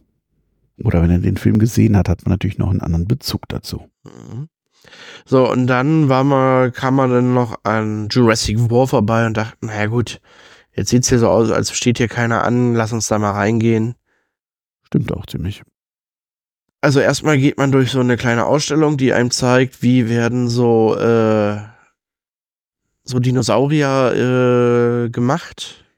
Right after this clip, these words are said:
Speaker 1: Na, also es sind zwei,
Speaker 2: Also,
Speaker 1: es
Speaker 2: also
Speaker 1: sind
Speaker 2: für
Speaker 1: zwei Tafeln, auf denen erklärt wird, wie sie gemacht werden, und der Rest sind so Dinosaurierfiguren, die da rumstehen.
Speaker 2: Ja.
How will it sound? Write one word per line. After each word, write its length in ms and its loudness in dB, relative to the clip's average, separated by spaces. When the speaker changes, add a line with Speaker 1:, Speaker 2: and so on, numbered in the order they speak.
Speaker 1:
Na, 140 0
also 260 0
es 100 -6
sind 160 -2
zwei, 120 -2
Speaker 2:
Also, 260 2
Speaker 1:
es 60 2
Speaker 2:
also 160 2
Speaker 1:
sind 100 2
Speaker 2:
für 60 -8
Speaker 1:
zwei 200 4
Tafeln, 640 0
auf 140 -4
denen 180 0
erklärt 380 0
wird, 100 0
wie 80 0
sie 100 -4
gemacht 420 0
werden, 220 2
und 140 -2
der 120 2
Rest 260 -2
sind 180 -4
so 80 -2
Dinosaurierfiguren, 1200 0
die 60 -2
da 120 4
rumstehen. 680 -2
Speaker 2:
Ja. 160 -6